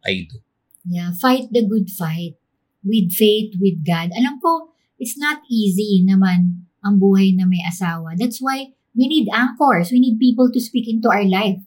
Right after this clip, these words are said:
Speaker 2: para maiwasan natin yun. Kailangan natin ng mga barriers, no? Or kailangan natin ng,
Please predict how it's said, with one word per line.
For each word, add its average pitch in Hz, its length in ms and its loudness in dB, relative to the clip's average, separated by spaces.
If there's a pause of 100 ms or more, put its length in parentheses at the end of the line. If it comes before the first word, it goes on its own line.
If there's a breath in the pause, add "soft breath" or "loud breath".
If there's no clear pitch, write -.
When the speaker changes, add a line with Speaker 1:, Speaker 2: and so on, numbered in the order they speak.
(120)
Speaker 2:
para 226 160 -2
maiwasan 214 560 2
natin 180 320 2
yun. 175 160 2 (380 soft breath)
Kailangan 254 480 4
natin 233 320 4
ng 226 80 2
mga 226 240 0
barriers, 180 640 0
no? 160 220 -4
Or 180 260 -10 (320 soft breath)
kailangan 226 480 0
natin 202 320 0
ng, 185 140 2